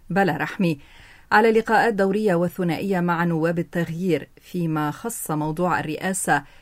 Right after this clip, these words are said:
لافتا إلى أن الخارج يعتمد على الداخل وهناك ثبات بالموقف لدى المعارضة، وبالتالي المعركة معنوية ورمزية والمفتاح يبدأ برئاسة الجمهورية.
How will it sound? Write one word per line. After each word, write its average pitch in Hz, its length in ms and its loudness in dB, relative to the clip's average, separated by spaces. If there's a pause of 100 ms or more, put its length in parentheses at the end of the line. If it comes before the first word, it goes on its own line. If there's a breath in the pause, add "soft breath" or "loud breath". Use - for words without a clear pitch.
(120 soft breath)
لافتا 190 400 -2
إلى 180 260 -2
أن 214 200 -2
الخارج 202 480 -4
يعتمد 165 680 -2
على 160 240 0
الداخل 220 560 -2 (360 loud breath)
وهناك 180 480 0
ثبات 190 540 0
بالموقف 175 680 0
لدى 160 180 0
المعارضة، 175 680 0 (240 soft breath)
وبالتالي 208 580 2
المعركة 220 580 -2
معنوية 208 600 -2
ورمزية 180 800 -2 (320 soft breath)
والمفتاح 190 580 0
يبدأ 190 380 0
برئاسة 165 760 -2
الجمهورية. 156 760 -2